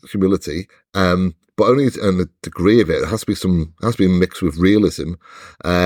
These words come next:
and acceptance of how things are. And, and if you say to people, "Oh, you know, Huddersfield, it might be tricky, you know, at the weekend, I can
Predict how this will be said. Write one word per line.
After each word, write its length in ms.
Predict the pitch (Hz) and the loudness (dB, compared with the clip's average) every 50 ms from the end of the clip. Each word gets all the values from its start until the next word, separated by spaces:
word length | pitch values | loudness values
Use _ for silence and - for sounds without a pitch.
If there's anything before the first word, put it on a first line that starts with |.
| 92 | 2
and 80 | 92 95 | 2 2
acceptance 500 | 95 - - - 104 - - 98 95 - | 0 0 -2 -4 -4 -2 -4 -8 -2 -2
of 80 | 101 90 | -2 0
how 160 | 104 110 113 | 2 0 0
things 320 | 95 - 110 110 107 95 104 | 0 0 0 0 0 2 2
are. 300 | 104 123 139 143 117 98 | 2 4 4 4 4 4
And, 120 | 90 87 - - - - | 2 0 -2 -6 -10 -2
and 80 | - 110 | 0 0
if 100 | 110 - | 0 2
you 80 | 127 113 | 0 0
say 180 | - 120 113 | 2 0 0
to 80 | 95 - | -2 -2
people, 320 | - 104 95 - 98 98 | -4 -4 0 2 4 4
"Oh, 180 | 101 117 120 117 | 4 4 4 2
you 160 | 110 110 107 | 2 2 4
know, 280 | 117 113 110 101 87 _ _ _ _ _ | 4 4 2 0 -2 _ _ _ _ _
Huddersfield, 500 | - - 131 156 143 - - 110 98 92 | -10 -8 -8 -8 -8 -4 -2 -2 0 0
it 60 | 101 80 | 0 0
might 160 | 110 139 135 | -2 -4 -4
be 100 | - 131 | -6 -8
tricky, 360 | - - - 139 - - 135 | -6 -4 -4 -4 -2 0 2
you 80 | 131 120 | 2 4
know, 100 | 113 98 | 4 2
at 80 | - | 2
the 80 | - 98 | 0 0
weekend, 440 | 92 85 - - 82 76 80 85 87 | 0 0 -2 -4 -4 -4 -4 -4 -6
I 40 | |
can 180 | 90 - 104 92 | -6 -4 -6 -6